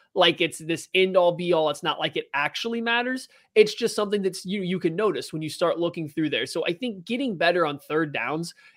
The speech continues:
is gonna matter. And you watch right now how the Chiefs are missing on third downs.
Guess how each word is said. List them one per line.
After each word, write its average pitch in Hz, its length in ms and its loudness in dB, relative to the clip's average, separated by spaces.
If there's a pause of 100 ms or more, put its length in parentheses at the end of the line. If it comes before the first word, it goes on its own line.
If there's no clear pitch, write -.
is 165 120 2
gonna 170 200 2
matter. 156 320 0
And 180 200 -2
you 240 120 0
watch 156 340 2
right 160 140 0
now 143 120 -6
how 160 140 2
the 151 100 -2
Chiefs 170 340 -6
are 143 60 -4
missing 156 360 -2
on 131 100 -6
third 120 160 -8
downs. 113 320 -14